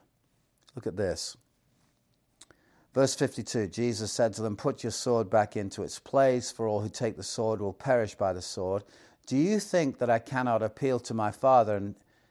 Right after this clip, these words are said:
he will at once send me more than twelve legions of angels?" In other words, I can get out of this any time I want, if I want to.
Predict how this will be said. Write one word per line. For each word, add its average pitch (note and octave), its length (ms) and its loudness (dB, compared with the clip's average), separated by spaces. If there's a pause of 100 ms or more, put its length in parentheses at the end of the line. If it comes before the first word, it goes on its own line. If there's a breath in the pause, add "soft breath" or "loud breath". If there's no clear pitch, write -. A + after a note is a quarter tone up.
he C#3 180 0
will A#2+ 300 2
at G#2+ 220 -4
once B2+ 360 2
send A#2+ 240 -2
me A#2 120 -2
more A2+ 260 0
than A2 160 -6
twelve A#2 420 4
legions A#2 600 -2
of A#2+ 100 0
angels?" B2 720 0 (640)
In G2+ 160 -8
other F#2+ 160 -6
words, A2 480 -2 (500 soft breath)
I C3 120 2
can B2+ 180 0
get B2+ 180 6
out B2 220 10
of A2+ 80 0
this A#2 200 0
any B2+ 200 2
time B2 360 -2
I A2+ 100 2
want, F#2 520 -4 (460)
if E2 200 -10
I F#2 100 2
want F2 300 -4
to. C2+ 180 -12